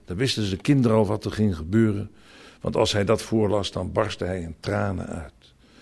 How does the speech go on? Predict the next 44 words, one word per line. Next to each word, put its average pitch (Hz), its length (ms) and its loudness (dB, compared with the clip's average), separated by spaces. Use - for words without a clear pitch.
Want 110 140 -2
hij 117 100 6
dacht 113 200 2
niet 123 200 4
alleen 120 340 2
aan 98 160 -4
Jozef, 127 540 2
hij - 180 0
dacht 113 260 2
aan 117 120 4
het 110 100 2
moment 135 460 4
dat 120 140 0
de 107 60 -2
Heer 101 140 2
Jezus 123 500 2
zal 92 180 -2
komen 120 520 2
en 117 200 -4
straks - 720 0
zo 175 280 6
zich 131 280 2
aan 117 180 4
zijn 98 260 -2
broeders 147 460 2
zal 120 180 -2
bekendmaken. 107 840 -2
En 107 120 -2
dan 120 160 2
zullen 139 360 6
hun 127 100 4
schellen 147 380 4
van 139 120 4
de 139 80 6
ogen 135 320 6
vallen, 104 260 4
zoals 95 200 -4
dat 104 160 -4
staat 110 300 -2
geschreven 123 520 2
van 107 120 2
Saulus 131 460 4
van 113 180 -2
Tarsus. 139 640 -2